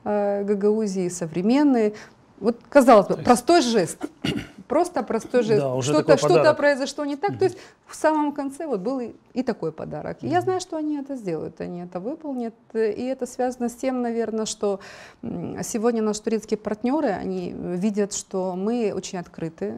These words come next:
Speaker 1: а, видят, что у нас, э, А есть желание, м, быть вместе, работать вместе, сотрудничать, э, вместе. И все, что они делают, это, оно имеет результаты. Наши жители автономии это на самом деле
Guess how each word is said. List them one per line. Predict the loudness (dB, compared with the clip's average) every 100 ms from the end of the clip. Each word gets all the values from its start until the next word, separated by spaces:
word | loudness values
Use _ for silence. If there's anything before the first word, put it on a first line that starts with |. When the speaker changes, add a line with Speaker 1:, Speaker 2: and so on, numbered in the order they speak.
| -8
Speaker 1:
а, | -6 -4
видят, | -2 -2 -4
что | -6 -6 -4 -4 -4
у |
нас, | -4 -4 -6 -8 -6
э, | -6 -6 -12 -18 _ _ _ _ _ _ -10
А | -6
есть | -2 -2 -2 -6
желание, | -2 -2 0 -2 -6
м, | -8 -10 -10 -8 -2
быть | -4 -2
вместе, | -4 -2 -4 -6 -6 -6
работать | -6 -6 -4 -4 -4
вместе, | -8 -8 -10 -14
сотрудничать, | -14 -10 -4 -4 -6 -10 -8
э, | -10 -10
вместе. | -8 -6 -6 -8 -10 -12 -12 -20 -20 -16
И | -4 -4 -4
все, | -4 -4
что | -2
они | 0 0
делают, | 0 0 0 0 -2 -6
это, | -8 -8 -8 -8
оно | -6 -2 -2
имеет | 0 -2
результаты. | -4 -8 -10 -12 -16 -16 -14 -4
Наши | -2 -2 -4 -8
жители | -4 -6 -4 -8
автономии | -6 -8 -6 -4 -4 -6
это | -10 -8 -6 -6
на | -8 -8
самом | -6 -6 -6
деле | -6 -6 -8